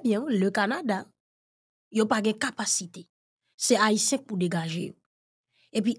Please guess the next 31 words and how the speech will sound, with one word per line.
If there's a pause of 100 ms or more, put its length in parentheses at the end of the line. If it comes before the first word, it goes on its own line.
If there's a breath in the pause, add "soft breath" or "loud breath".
nan
menm
moman, (420)
w
ap
tande
ki
kantite
solda (180)
k
ap
deplase
kite
Kanada, (320 loud breath)
chan,
lajan,
et
cetera,
pou
ale
an
Ikren, (320)
al
batay
kont
la
Risi. (180)
La,
yo
gen
kapasite.